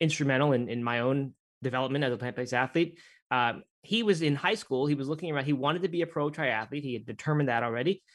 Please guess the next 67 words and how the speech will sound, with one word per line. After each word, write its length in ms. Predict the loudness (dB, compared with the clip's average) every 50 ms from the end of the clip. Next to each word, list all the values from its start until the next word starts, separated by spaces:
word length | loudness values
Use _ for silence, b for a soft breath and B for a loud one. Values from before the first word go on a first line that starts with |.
| b b b
And 160 | -2 0 0
he 200 | 2 2 2 2
just 200 | 2 0 -2 0
started 280 | 0 2 2 2 2 0
experimenting 580 | -2 -6 -4 -2 0 0 0 0 -2 -2 -2
with 160 | -4 -4 -2
diets 340 | -2 0 0 2 0 -2 -4 -6
to 80 | -8
find 260 | -6 -4 -4 -2 -2
the 60 | 0 0
one 180 | 0 -2 -2
that, 100 | -4 -6 -10 _ -8
that 180 | -6 -6 -6 -8 _ -20
best 460 | -20 -8 -4 -2 -2 -2 -2 -4 -6
worked 320 | -2 0 0 0 0 -4
for 140 | -8 -8 -6
his 160 | -6 -6 -6
training, 320 | -4 -2 0 2 2 2 0
that 100 | 0 -2
helped 200 | -4 -6 -4 -2
him 220 | -2 -2 -4 -6 _ _ _ _ _ -10
recover 320 | -2 0 2 2 2 2
the 100 | 0 0
fastest 400 | 2 2 2 2 0 -2 -4 -2
so 60 | -2
that 120 | -2 0 -2
he 60 | -2
could 100 | -4 -4
get 120 | -4 -2
the 80 | -2 0
most 400 | 0 0 0 -2 -4 -8 -10 -6
workouts 440 | -6 -4 0 0 0 0 0 -2 -2
in. 200 | 0 0 0 0
He 80 | -2
could 120 | -4 -6 -6
get 180 | -8 -8 -8 -8
more 260 | -4 0 4 4 6
than 160 | 6 4 2
one 160 | 2 2 0 0
per 140 | 0 0
day, 240 | 0 2 2 2 2
and 260 | 2 0 0 -2 -4
the 60 | -8 -8
competition 540 | -6 -6 -6 -4 -4 -4 -4 -2 -2 -2
could 120 | 0 2 2
only 160 | 2 4 4
maybe 200 | 2 2 2 2
get, 200 | 2 0 0 -2 -6 b b b b 0
uh, 180 | 2 2 2 2 0
you 100 | -2 0
know, 120 | 0 0
a 60 | -2
handful 340 | -2 0 -2 -2 -2 -4 -4
per 100 | -2 -2
week 260 | 0 0 -2 -4 -6 -6 -6
be-, 100 | -6 -4
because 400 | -4 -4 -2 -2 -2 -2 -2 -6 _ -6
the 80 | -4 -2
recovery 420 | -2 0 2 2 2 2 2 0
time. 320 | 0 0 -2 -2 -2 -4 -6 b b b b b _ -4
And 80 | -2
he 60 | -2
said 220 | 0 0 0 0 2
plant-based 460 | 2 2 2 2 2 2 0 0 -2
was 120 | -2 -2
the 100 | 0 2
one 320 | 2 2 2 2 0 -2